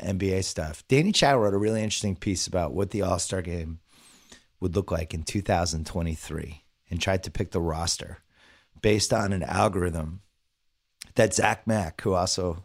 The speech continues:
I'm, I'm sorry, Zach Cram, who also works for, uh, we have a Zach Mack and a Zach Cram. What are the odds of that? Uh, Zach Cram, who, uh, is kind of our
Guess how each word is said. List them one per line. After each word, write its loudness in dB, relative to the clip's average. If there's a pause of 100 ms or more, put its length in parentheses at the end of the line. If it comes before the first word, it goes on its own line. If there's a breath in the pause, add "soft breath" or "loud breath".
(100)
I'm, 4
I'm 4
sorry, 2
Zach 4
Cram, 0 (640 loud breath)
who 4
also 4
works 2
for, 2
uh, 2 (180)
we 2
have 4
a 4
Zach 4
Mack 2
and 2
a 2
Zach 2
Cram. 0
What 0
are 2
the 2
odds 0
of -2
that? -6 (360 loud breath)
Uh, 4
Zach 4
Cram, 0 (640 soft breath)
who, 8
uh, 6 (120)
is 0
kind 4
of 4
our 4